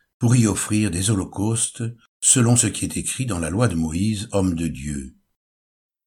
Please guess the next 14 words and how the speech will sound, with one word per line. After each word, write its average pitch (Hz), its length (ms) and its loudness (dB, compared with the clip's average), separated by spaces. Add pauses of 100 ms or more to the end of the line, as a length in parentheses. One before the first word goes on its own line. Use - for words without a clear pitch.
(300)
Ils 98 160 0
rétablirent 139 500 2
l'autel 104 460 0
sur - 180 -8
ses 92 140 -4
fondements, 98 600 0
quoiqu'ils 98 520 -2
aient 95 120 -2
à 85 60 0
craindre 117 380 2
les 85 100 -4
peuples 120 320 -4
du 76 140 -8
pays, 127 440 -2